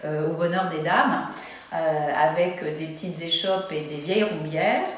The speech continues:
Euh, et on commence à regarder plein de stands. Bien sûr, je remplissais pas les soutiens-gorge, donc, euh, je commence un peu à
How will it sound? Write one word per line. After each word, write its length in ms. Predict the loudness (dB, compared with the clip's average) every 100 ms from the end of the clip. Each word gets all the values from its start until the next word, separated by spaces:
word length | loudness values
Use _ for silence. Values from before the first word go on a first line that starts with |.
| -10 -16 -20 -16 -4
Euh, 920 | 0 2 2 2 0 0 0 0 -2 -2
et 240 | 2 4 4
on 100 | 2
commence 400 | -2 -2 -2 -2
à 80 |
regarder 460 | -4 -2 -4 -4 -6
plein 180 | -6 -6
de 60 | -6
stands. 320 | -4 0 0
Bien 140 | -2
sûr, 220 | -6 -4 -4
je 60 | -2
remplissais 560 | 0 0 0 -6 -6 -2
pas 160 | -2
les 100 | -2
soutiens-gorge, 680 | -6 -10 -8 -6 -4 -4 -4 -8
donc, 300 | -10 -12 -12
euh, 20 | -12
je 100 | -12 -12
commence 320 | -10 -10 -10
un 140 | -12 -10
peu 200 | -10 -8
à 320 | -6 -6